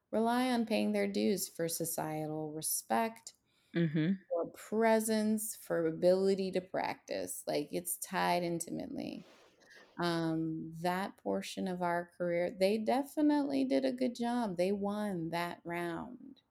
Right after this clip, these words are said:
Speaker 1: But what are you gonna do now to win your round and to get whatever you can out of this experience to help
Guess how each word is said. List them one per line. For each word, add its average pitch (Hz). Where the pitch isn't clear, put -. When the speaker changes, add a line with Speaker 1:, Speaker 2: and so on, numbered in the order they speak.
Speaker 1:
But 208
what 214
are 220
you 226
gonna 214
do 208
now 190
to 196
win 190
your 190
round 190
and 185
to 175
get 180
whatever 180
you 185
can 170
out 175
of 170
this -
experience 165
to 180
help 165